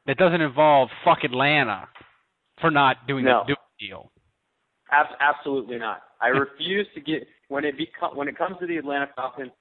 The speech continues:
Speaker 2: I re-, refuse to give you anything reasonable
Speaker 1: <laughs>
Speaker 2: or with any sort of intelligence or thought process. Um, I'm sorry, Ralph, I think with my dick. What can I
Speaker 1: Kevin?
Speaker 2: say?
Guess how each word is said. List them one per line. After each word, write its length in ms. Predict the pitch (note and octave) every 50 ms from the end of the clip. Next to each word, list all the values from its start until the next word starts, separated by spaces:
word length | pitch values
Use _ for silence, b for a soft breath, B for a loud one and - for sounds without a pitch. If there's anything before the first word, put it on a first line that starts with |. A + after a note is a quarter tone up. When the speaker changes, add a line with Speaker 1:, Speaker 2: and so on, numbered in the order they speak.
| _ _ _ _
Speaker 2:
I 80 | - B2
re-, 240 | A#2 A2+ A2+ A#2 A#2 - - A#2+
refuse 720 | B2 B2+ B2+ - _ - C3+ D3 E3 F3 F3+ F#3+ G3+ G3 - -
to 60 | C3+
give 140 | B2 C3 B2
you 140 | A#2+ A#2 G#2+
anything 520 | A2+ A2+ A2 - - A2+ G#2 G2+ F#2+ G2+
reasonable 800 | A2 B2+ D3 D#3+ D3+ - E3+ D3+ C#3 D3 C#3+ C#3+ C#3 C#3+ C#3+ - - -
Speaker 1:
<laughs> 120 | - - -
Speaker 2:
or 300 | B2+ B2 A#2 A#2 A2+ A2
with 140 | A2 A2 A2 - -
any 280 | B2 C3+ D#3 D#3 D#3 - -
sort 260 | C#3 C3+ C#3+ C#3+ B2+
of 200 | A2+ G#2+ G#2+ G2+ - _ _ _ _ _ _
intelligence 920 | - B2 A#2+ A#2 A#2+ - - C#3+ C#3+ D3 D3 C#3+ - D3 C#3 C#3 C3+ - _ _ _ _ _ _ _ _ _
or 480 | - B2 A#2+ A#2 A#2 A#2 A2+ A2 G#2+ - - _ _ -
thought 300 | C3+ C#3+ - - - -
process. 540 | D3+ C3+ C3+ C3+ - - - C3+ B2+ B2+ B2 _ _ _ _ _ _ _ _ _ _ _ _ _
Um, 480 | - A2+ A2 A2+ A2 A2 G#2+ G#2+ G#2 G2+ _ _ _ _
I'm 180 | - A#2 A#2 - -
sorry, 220 | - A#2+ A#2 A2+ A2
Ralph, 260 | A2 G#2+ G#2 G2+ - A2
I 60 | G#2
think 240 | - - A#2 A2 -
with 120 | A#2+ A2 -
my 100 | - G#2
dick. 260 | F#2+ F#2+ G2 - _ _ _ _ _ _ _ _ _ _ _ B B B B B C#3+ C3+ - _ _ _
What 100 | - -
can 80 | E3
I 60 | D#3 D3+
Speaker 1:
Kevin? 160 | D3 E3+
Speaker 2:
say? 40 | F#3